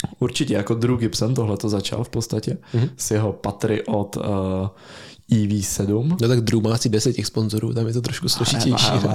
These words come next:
Speaker 1: a E V sedm a Infinite, ale jo, no.
Speaker 2: No ne, teďka ještě, teďka taky oznámil nějakou
Speaker 1: Někoho na drivery ještě. <laughs>
Speaker 2: Eh, to je, mluv, já se zatím podívám.
Speaker 1: Podívej se.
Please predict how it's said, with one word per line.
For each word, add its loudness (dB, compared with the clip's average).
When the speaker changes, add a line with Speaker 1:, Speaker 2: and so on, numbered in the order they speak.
Speaker 1:
a -6
E 0
V 2
sedm 0
a 0
Infinite, -2
ale 4
jo, 2
no. 0
Speaker 2:
No 8
ne, 4
teďka 2
ještě, 2
teďka -4
taky -2
oznámil 2
nějakou -2
Speaker 1:
Někoho 2
na 4
drivery 2
ještě. -2
<laughs> -16
Speaker 2:
Eh, 0
to 0
je, 4
mluv, 6
já 4
se 0
zatím 2
podívám. -2
Speaker 1:
Podívej 0
se. -4